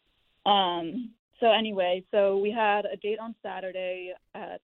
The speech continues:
the Dodger game with all of his friends, and super fun date. Um, we get back to mine, and we were a little toasty. We were, we were drunk, um,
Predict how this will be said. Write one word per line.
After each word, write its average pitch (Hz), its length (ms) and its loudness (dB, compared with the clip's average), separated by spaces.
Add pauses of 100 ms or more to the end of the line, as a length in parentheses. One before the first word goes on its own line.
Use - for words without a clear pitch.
the 196 80 -8
Dodger 180 340 -8
game 165 260 -10
with 175 140 -14
all 175 140 -2
of 175 60 -8
his 175 140 -20
friends, 170 340 -4 (600)
and 185 440 -4 (220)
super 220 260 4
fun 214 220 2
date. 180 360 6
Um, 175 640 -6
we 185 120 0
get 196 160 6
back 196 220 0
to 202 80 -10
mine, 170 440 -6 (560)
and 175 460 -2 (680)
we 190 140 0
were 202 80 4
a 208 60 8
little 214 200 2
toasty. 180 380 -6
We 170 60 -8
were, 175 120 -6 (160)
we 170 100 -8
were 180 100 -4
drunk, 156 360 -8 (140)
um, 160 580 -6